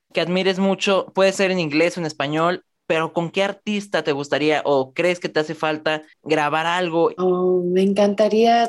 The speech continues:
Speaker 2: trabajar con Starfucker. Es una banda de Oregon y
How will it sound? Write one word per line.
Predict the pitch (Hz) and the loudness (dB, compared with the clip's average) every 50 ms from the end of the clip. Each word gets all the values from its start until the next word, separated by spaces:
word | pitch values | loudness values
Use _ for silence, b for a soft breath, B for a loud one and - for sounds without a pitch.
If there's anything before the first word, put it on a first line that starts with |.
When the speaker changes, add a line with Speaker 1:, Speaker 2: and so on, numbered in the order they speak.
| - - | -2 -2
Speaker 2:
trabajar | - 202 202 196 185 175 - - 180 185 185 | 0 2 4 4 2 2 -2 -4 -4 -4 -6
con | - - 214 214 208 196 | -4 -4 -2 0 0 0
Starfucker. | 190 - - 180 170 175 185 180 - 208 202 - - - 254 262 294 302 - _ _ _ _ _ - | 0 0 2 2 2 2 2 -2 -4 -8 -8 -6 -2 2 2 2 2 0 -4 _ _ _ _ _ -2
Es | - 190 190 185 - - - | 0 0 0 0 0 -2 0
una | 196 190 185 190 185 180 | 0 0 2 2 2 2
banda | 180 180 185 175 175 175 175 175 175 170 170 165 165 165 - _ _ _ _ - B B B B _ _ _ _ - | 2 2 2 0 0 0 0 0 0 0 -2 -2 -4 -8 -12 _ _ _ _ -20 B B B B _ _ _ _ -2
de | 175 170 165 165 165 160 - - | 0 0 2 2 2 0 0 2
Oregon | 131 175 175 175 180 190 190 233 240 254 285 302 320 _ - - _ _ _ _ | 2 4 4 4 4 2 2 0 -2 -2 -2 -4 -6 _ -20 -20 _ _ _ _
y | - - 185 180 175 170 170 165 165 160 151 - | 0 2 4 4 4 4 2 0 0 0 -2 -2